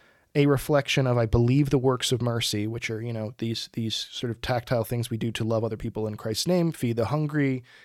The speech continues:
you know, clothe the naked, bury the dead. But, but to depict this, they literally had, like, somebody burying a dead guy in front of the baby Jesus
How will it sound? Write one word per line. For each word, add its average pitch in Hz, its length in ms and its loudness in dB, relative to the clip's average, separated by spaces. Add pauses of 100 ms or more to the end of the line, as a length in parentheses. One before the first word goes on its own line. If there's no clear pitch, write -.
you 135 80 -10
know, 110 300 -8
clothe 123 240 0
the 120 80 -4
naked, 127 560 2 (260)
bury 123 220 2
the 110 100 -2
dead. 127 480 0 (460)
But, 143 180 2 (160)
but 139 220 2
to 139 100 0
depict 139 480 4
this, 143 180 4
they 131 140 0
literally 120 440 2
had, 110 280 -4
like, 110 320 -8 (800)
somebody 139 460 4
burying 123 520 0
a 110 80 0
dead 110 320 0
guy 107 240 2
in 104 160 -2
front 110 300 -2
of 104 120 -2
the 113 80 0
baby 107 300 -4
Jesus 104 800 -4